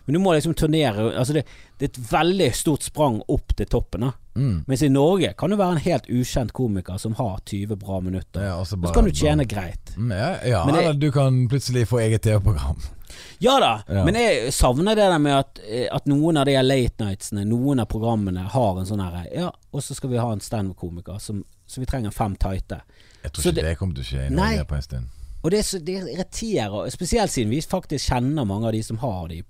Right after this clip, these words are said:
Speaker 1: programmene, og de kommer fra stand-up-miljøet. Og så bare sånn, dere har jo mulighet til å
Speaker 2: Ja.
Speaker 1: faktisk gjøre dette. Og det hadde jo funket. Altså, nivået i Norge på stand-up er mye høyere enn det folk tror.
Speaker 2: Ja, de
Speaker 1: Det er
Speaker 2: kunne
Speaker 1: jævlig mange som kan levere
Speaker 2: de kunne spilt det,
Speaker 1: tøyte fem
Speaker 2: de kunne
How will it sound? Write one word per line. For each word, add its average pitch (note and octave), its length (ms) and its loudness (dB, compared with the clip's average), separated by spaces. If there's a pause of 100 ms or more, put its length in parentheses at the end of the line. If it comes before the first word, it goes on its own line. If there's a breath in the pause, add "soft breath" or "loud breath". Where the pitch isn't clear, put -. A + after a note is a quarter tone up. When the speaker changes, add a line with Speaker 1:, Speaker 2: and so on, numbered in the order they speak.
(120)
Speaker 1:
programmene, F2+ 380 -4
og A2+ 80 -4
de A#2+ 80 -2
kommer G2 380 -4
fra G2+ 140 -6
stand-up-miljøet. F2 540 -6
Og C#2+ 120 -10
så C3 120 -8
bare B2 120 -2
sånn, C3+ 160 -6 (420 soft breath)
dere D3+ 140 -4
har A3+ 80 2
jo B3+ 80 2
mulighet G#3+ 440 2
til F#3+ 220 2
å C3 80 2
Speaker 2:
Ja. C#3 160 -4
Speaker 1:
faktisk C#3 320 -2
gjøre B2+ 320 4
dette. G#2+ 240 -4 (580 soft breath)
Og E3+ 80 0
det F3 100 4
hadde F#3 120 4
jo B3+ 80 2
funket. A#2 720 0 (840)
Altså, D3 160 4
nivået D#3 520 4
i - 20 0
Norge A#2+ 320 2
på C#3 100 -4
stand-up C#3 300 2
er F#2 80 -2
mye G#2+ 420 2
høyere G2+ 280 -2
enn D3 80 0
det E3+ 100 0
folk D3+ 200 -2
tror. - 360 -4 (180)
Speaker 2:
Ja, E3+ 280 4
de E3+ 100 6
Speaker 1:
Det C#3 80 6
er - 80 8
Speaker 2:
kunne D#3 80 8
Speaker 1:
jævlig D3 460 4
mange G2+ 280 2
som F#3 100 -2
kan F#3 240 2
levere C#3+ 520 2
Speaker 2:
de E3 100 4
kunne G#3 200 2
spilt E3 280 0
det, - 80 6
Speaker 1:
tøyte D#3 420 4
fem C#3+ 220 6
Speaker 2:
de B2 60 4
kunne F#3 80 8